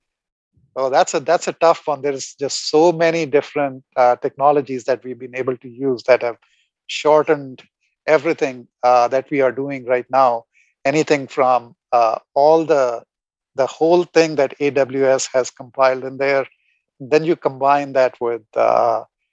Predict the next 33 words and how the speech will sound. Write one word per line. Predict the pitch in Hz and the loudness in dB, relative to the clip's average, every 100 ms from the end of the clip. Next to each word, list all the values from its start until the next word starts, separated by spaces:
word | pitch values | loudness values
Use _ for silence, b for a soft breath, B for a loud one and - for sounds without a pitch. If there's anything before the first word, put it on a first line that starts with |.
| _ _ _ _ | _ _ _ _
s-, | - - 220 - - _ | -14 -12 -12 -12 -16 _
all | 160 160 | 0 0
the | 147 139 | 2 -4
stuff | 131 - - 165 - | -4 -6 0 0 2
that | 156 | -2
is | 135 | -2
happening | 131 143 - 127 | 0 0 -2 -18
on | 120 | -16
the | |
fintech | 120 - 135 143 156 | -14 -8 -4 0 0
side, | - 160 101 | 0 -4 -4
like | 151 127 110 | -4 -4 2
Brex | 127 131 - | 2 2 -2
and | 120 113 | -10 -2
Ramp, | 139 180 185 _ _ _ _ _ _ | -2 -2 -8 _ _ _ _ _ _
on | 123 127 | -10 -8
the | 131 135 | -8 -6
H | 147 - | -6 2
R | 151 | 2
side, | 165 - 170 160 | 4 2 0 0
like | 151 123 | -6 -2
Gusto. | 139 143 - 175 180 _ _ _ _ _ - | 0 0 2 0 0 _ _ _ _ _ -6
It's, | 135 135 - | -4 -4 0
uh, | 147 139 135 135 _ _ _ - | 4 6 6 2 _ _ _ 0
every | 165 190 | 0 0
one | 180 147 | 0 2
of | 160 | 2
them | 139 139 | 0 -4
has | 120 127 | -2 -2
an | 123 | -2
advantage. | 120 110 160 165 143 135 | -18 _ -2 0 -2 0
Now, | 127 127 | 0 0
uh, | - - - 120 - | -2 -6 0 2 0